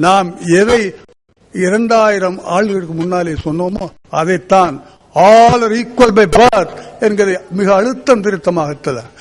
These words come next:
பிறப்புக்கும் எல்லா உயிர்க்கும் என்பதை சொன்னார்கள். அதேதான் நம்முடைய அரசியல் சாசனத்திலையும் அரசியல் சட்டத்திலையும் சொல்லி இருக்கிறது. பதினாலாவது ஷரத்திலே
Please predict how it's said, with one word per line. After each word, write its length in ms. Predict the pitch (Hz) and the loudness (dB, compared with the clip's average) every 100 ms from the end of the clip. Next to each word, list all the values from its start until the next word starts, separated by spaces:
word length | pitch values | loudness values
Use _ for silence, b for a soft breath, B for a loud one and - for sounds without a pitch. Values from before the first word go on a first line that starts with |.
| B _ 208 | B _ 4
பிறப்புக்கும் 600 | 247 262 233 233 220 202 196 | 4 4 2 0 0 2 4
எல்லா 260 | 226 233 226 208 196 | 4 6 4 2 0
உயிர்க்கும் 440 | 220 220 202 190 202 | -4 -2 -2 -2 -6
என்பதை 280 | 190 170 160 - | -6 -4 -6 -6
சொன்னார்கள். 400 | 156 147 120 117 B B B - 170 | -6 -4 -8 -12 B B B -4 0
அதேதான் 520 | 202 208 196 185 156 - B _ 165 | 2 2 2 -2 -4 -12 B _ -4
நம்முடைய 360 | 185 185 175 165 165 | -2 -2 -4 -6 -6
அரசியல் 460 | 175 202 - 190 175 - b _ - | -6 -6 -4 -4 -4 -10 b _ -2
சாசனத்திலையும் 720 | 190 185 170 143 160 165 135 _ _ - | -2 -2 -6 -6 -8 -10 -10 _ _ -6
அரசியல் 440 | 175 175 185 160 147 - b _ | -6 -4 -4 -4 -6 -14 b _
சட்டத்திலையும் 580 | 185 180 185 185 160 131 | -6 -4 -6 -4 -6 -6
சொல்லி 180 | 170 165 147 | -6 -6 -8
இருக்கிறது. 380 | 135 139 135 135 b b _ - | -8 -10 -10 -14 b b _ -4
பதினாலாவது 640 | 165 196 185 170 156 151 143 | -2 -2 -2 -2 -4 -6 -8
ஷரத்திலே 500 | 156 160 - 147 139 | -6 -8 -10 -12 -12